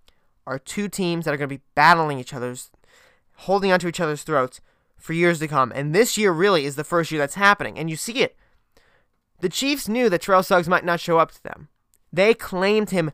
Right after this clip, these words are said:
knowing that. That's what they did. They claimed him knowing he might not show up.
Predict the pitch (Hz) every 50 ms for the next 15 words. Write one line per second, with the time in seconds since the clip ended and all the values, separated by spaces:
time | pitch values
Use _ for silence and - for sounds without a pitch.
0 | - - 139 143 156 175 185 170 147 120 113 92 101 - - 151 190 - - 233
1 | 208 175 151 175 175 120 - - _ _ _ _ _ _ _ _ _ _ _ _
2 | _ _ _ _ _ _ _ _ _ - 160 156 - - - 175 180 196 196 -
3 | 202 190 180 - - 135 147 170 180 190 190 190 180 175 175 170 165 139 90 104
4 | 139 135 - - 156 127 101 76 -